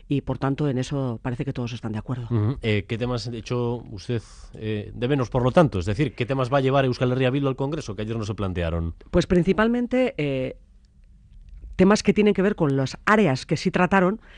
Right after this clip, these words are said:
Speaker 1: pero que tienen que tratarse desde nuestro punto de vista, desde la perspectiva de la realidad que tenemos en Euskal Herria.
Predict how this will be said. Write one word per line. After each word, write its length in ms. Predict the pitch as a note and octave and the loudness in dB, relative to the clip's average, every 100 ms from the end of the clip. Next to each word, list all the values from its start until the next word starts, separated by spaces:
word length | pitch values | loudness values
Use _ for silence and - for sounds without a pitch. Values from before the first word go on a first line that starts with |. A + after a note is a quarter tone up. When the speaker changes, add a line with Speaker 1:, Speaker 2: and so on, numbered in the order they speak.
| - - - | -20 -20 0
Speaker 1:
pero 220 | F3 D#3+ | 4 4
que 140 | D3+ D3+ | 4 2
tienen 280 | E3 E3+ F3+ | 4 4 4
que 100 | G3 | 0
tratarse 500 | F3+ F3 F#3 - C#3+ | -2 -2 -2 -2 -2
desde 240 | C#3+ C#3+ | -2 -2
nuestro 300 | C#3+ C#3 D3 | -2 -4 -2
punto 260 | E3 E3+ F3 | 0 0 2
de 80 | |
vista, 340 | F3 E3+ G#3 G3+ | 0 0 -2 -2
desde 200 | D3 C#3 | -2 0
la 120 | C#3 | 0
perspectiva 500 | D3 - - F3 F3 | -2 -4 -2 0 2
de 80 | F3+ | 2
la 120 | D3 | 0
realidad 340 | C3+ C3+ D3+ | 0 -2 -2
que 140 | - D#3+ | -2 -4
tenemos 340 | C#3 C3+ B2+ | -2 -2 -2
en 60 | A#2 | -4
Euskal 300 | A2+ - A#2 | -6 -4 -4
Herria. 320 | A#2 C#3 A2 | -4 -4 -6